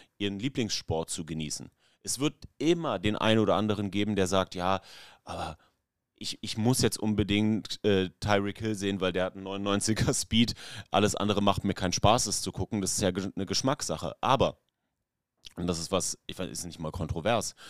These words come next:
aber wenn ich mal vergleiche, ich saß letzten Sonntag bei dem Spiel, ähm, Dolphins Chiefs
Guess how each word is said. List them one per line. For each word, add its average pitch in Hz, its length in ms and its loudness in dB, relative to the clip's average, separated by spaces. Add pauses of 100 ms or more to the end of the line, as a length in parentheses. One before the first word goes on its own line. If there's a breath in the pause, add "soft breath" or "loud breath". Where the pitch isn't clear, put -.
(240 loud breath)
aber 90 180 -2
wenn 95 100 0
ich 98 120 -4
mal 92 120 -2
vergleiche, 110 560 -4 (260 loud breath)
ich - 120 -12
saß 78 240 -6
letzten 113 380 -2
Sonntag 98 560 -2 (280 soft breath)
bei 80 120 -10
dem 80 160 -6
Spiel, 92 640 -2
ähm, 78 440 -6
Dolphins 80 460 -4
Chiefs - 460 -4